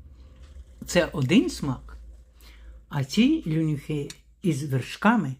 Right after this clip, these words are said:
це зовсім інший смак. Це, а тут можна притрусити зеленню і додати чесничок, буде зовсім інший смак. Так, от, так що готуйте, це дуже-дуже-дуже смачно. А я, звичайно ж, спробую.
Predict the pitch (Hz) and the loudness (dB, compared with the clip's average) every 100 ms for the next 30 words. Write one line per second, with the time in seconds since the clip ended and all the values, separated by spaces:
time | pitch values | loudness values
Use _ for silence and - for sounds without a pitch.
0 | _ _ - 139 139 143 - 143 165 151 | _ _ -8 -2 -2 -2 -6 -6 -4 -4
1 | 135 135 - 139 131 - _ _ _ _ | -4 -10 -8 -8 -8 -10 _ _ _ _
2 | _ _ _ - _ _ - _ _ - | _ _ _ -20 _ _ -20 _ _ -2
3 | 175 160 160 - 214 156 160 160 135 143 | 0 0 -4 0 0 2 -2 -4 -6 -6
4 | 165 135 147 143 120 156 214 151 135 127 | -6 -4 -4 -2 0 2 2 0 -2 -4
5 | - _ _ _ _ - 170 143 139 139 | -8 _ _ _ _ -14 -8 -2 0 -2
6 | 135 135 135 135 131 185 190 139 131 143 | -4 -8 -4 -4 -2 -2 -4 -4 -2 0
7 | 208 - 175 - 147 147 - 143 - 123 | -2 -4 -6 -4 -6 -6 -10 -10 -6 -6
8 | - - - - - - - - - - | -8 -16 -18 -18 -18 -18 -18 -20 -20 -20
9 | - - 135 131 - - 135 - - 143 | -20 -10 -10 -10 -16 -18 -18 -18 -10 -10
10 | - 139 120 131 214 220 147 131 - 139 | -4 -4 -4 -2 -2 -2 -6 -6 -4 -2
11 | 127 220 175 156 131 143 131 135 143 - | 0 0 0 -2 -2 -6 -6 -8 -8 -4
12 | 131 131 147 135 - _ - - - - | -4 -4 -10 -14 -18 _ -20 -20 -18 -18
13 | - _ _ 196 165 135 143 - 143 135 | -18 _ _ -2 -2 -2 -6 -4 0 0
14 | 135 - - 233 254 247 233 233 | 0 -4 -2 0 2 2 2 0